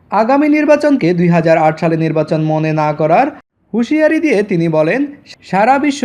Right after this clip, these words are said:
পাঁচ জানুয়ারি নির্বাচনকে প্রত্যাখ্যান করেছে। আওয়ামী লীগ নুরুল হুদার মাধ্যমে আবারও দুই হাজার আট ও দুই হাজার চোদ্দ সালের মতো নির্বাচন করতে চায়, তবে এবার আর সুযোগ দেওয়া হবে না।"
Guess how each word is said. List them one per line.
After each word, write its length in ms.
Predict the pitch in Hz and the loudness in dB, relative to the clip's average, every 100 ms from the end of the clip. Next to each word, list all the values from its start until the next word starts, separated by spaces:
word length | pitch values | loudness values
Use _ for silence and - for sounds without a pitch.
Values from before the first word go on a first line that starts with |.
| 175 | -4
পাঁচ 240 | - 165 160 | 0 -2 0
জানুয়ারি 380 | 165 165 156 160 | -2 0 -2 -2
নির্বাচনকে 600 | 160 156 151 156 151 247 | -2 -2 -4 -6 -4 -4
প্রত্যাখ্যান 580 | 254 254 262 254 220 196 | -4 -6 -2 -2 -2 -2
করেছে। 340 | 160 135 131 123 - _ _ _ | -2 -4 -4 -8 -8 _ _ _
আওয়ামী 320 | 143 151 160 160 | -4 0 0 0
লীগ 160 | 156 | -2
নুরুল 240 | 156 156 156 | -2 -2 -2
হুদার 240 | 156 151 | -2 -2
মাধ্যমে 380 | 147 143 156 214 285 - - - | -4 -4 -4 -2 -4 -8 -18 -4
আবারও 420 | 214 285 254 139 - | -2 0 0 -2 -4
দুই 180 | 123 175 | -6 -2
হাজার 340 | 170 143 151 131 - - | -2 0 -2 -4 -8 -2
আট 280 | 151 196 240 156 | 0 0 -2 -4
ও 60 | 151 | -4
দুই 160 | 143 165 | -2 -4
হাজার 240 | 156 151 147 | -2 -4 -4
চোদ্দ 200 | 214 220 | -6 -4
সালের 280 | 269 269 277 | -4 -2 0
মতো 200 | 277 165 180 | 0 -2 -2
নির্বাচন 420 | 160 147 143 143 | -2 -4 -6 -6
করতে 240 | 143 131 139 | -6 -6 -4
চায়, 240 | 127 113 - _ _ _ | -2 -4 -10 _ _ _
তবে 280 | 247 269 302 233 269 | -2 0 0 -2 -2
এবার 320 | 247 269 285 | -2 0 2
আর 160 | 180 127 | 2 0
সুযোগ 320 | - 196 180 | -6 -4 -4
দেওয়া 220 | 165 160 151 | 0 0 0
হবে 140 | 143 | -4
না।" 140 | 139 | -4